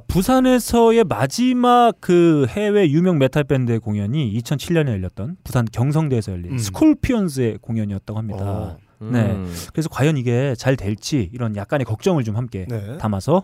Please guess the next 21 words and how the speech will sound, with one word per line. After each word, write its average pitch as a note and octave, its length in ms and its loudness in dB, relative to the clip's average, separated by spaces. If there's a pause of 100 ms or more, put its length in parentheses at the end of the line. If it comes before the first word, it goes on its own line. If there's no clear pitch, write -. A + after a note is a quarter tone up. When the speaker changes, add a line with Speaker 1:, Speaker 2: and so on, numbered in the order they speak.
Speaker 1:
어, G2+ 140 -8
의견 G2+ 180 -4
남겨주셨습니다. F2+ 800 -10
아, F#3 100 -6 (200)
박근홍 B3+ 220 -2
씨, F#3 80 0
어떻게 E3+ 180 0
생각하시나요? G2+ 500 -2 (520)
Speaker 3:
그러니까 F3 500 -4
저는 F3+ 520 -2
Speaker 1:
부산에서 B3+ 560 4
Speaker 3:
지-, G3 60 -4
Speaker 1:
공연 G#3+ 180 4
Speaker 3:
네. A3 60 2
Speaker 1:
좀 G#3 120 0
몇 F3+ 80 2
번 G#3+ 120 0
해보셨죠? C3+ 460 -2 (520)
Speaker 3:
아, E3 100 -6
부산에서 A3+ 340 2
공연을, F#3 600 -2